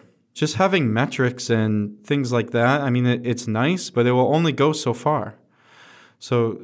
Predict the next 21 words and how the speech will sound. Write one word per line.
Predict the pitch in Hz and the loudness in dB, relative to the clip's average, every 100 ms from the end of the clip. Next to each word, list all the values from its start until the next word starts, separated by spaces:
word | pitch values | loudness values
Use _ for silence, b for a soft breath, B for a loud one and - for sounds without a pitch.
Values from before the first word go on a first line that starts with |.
| 156 | -6
things | 151 151 143 | -4 -2 0
that | 123 | 0
we | 131 | 0
wanna | 135 135 | 0 0
do | 123 131 | 0 0
to | 123 | 0
help | 123 131 | 0 -2
the | 120 | -2
developer | 113 113 117 127 123 123 120 117 117 - | -2 0 0 0 0 0 2 2 -2 -6
a | 113 | -4
little | 120 120 | 0 0
bit | 117 117 | -2 -2
more, | 117 120 127 | -2 -2 -2
for | 127 127 | -2 -4
example, | 120 123 123 120 123 117 | -4 -4 -4 -2 -2 0
is | 110 107 104 - - _ _ b b b b b - | 0 0 -2 -10 -20 _ _ b b b b b -4
if | 139 - | -4 2
they're | 127 123 | 2 4
creating | 123 139 127 131 135 131 | 2 2 4 4 4 4
a | 113 | 2
branch, | 113 113 120 139 135 - | 2 2 2 2 -2 -10